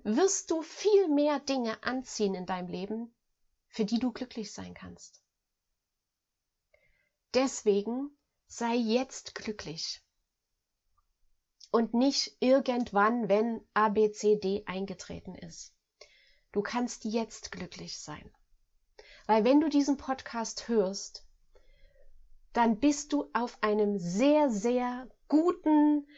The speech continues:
aussichtsreichen, strahlenden, fantastischen Weg.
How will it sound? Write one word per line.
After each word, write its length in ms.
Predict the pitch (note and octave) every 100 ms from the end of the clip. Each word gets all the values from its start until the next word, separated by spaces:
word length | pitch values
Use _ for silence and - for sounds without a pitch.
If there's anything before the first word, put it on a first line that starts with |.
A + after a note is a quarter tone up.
| - - - _ _ -
aussichtsreichen, 1200 | C#4 E4 - D4+ - - G#3+ A3 A3 A3+ A#3 G#3+
strahlenden, 880 | - - A3 A#3+ C#4+ C#4+ C4+ C4
fantastischen 1040 | B3 A3+ G#3 - B3 C4 - A#3 - G#3+ F#3+
Weg. 340 | G3 C#3+ -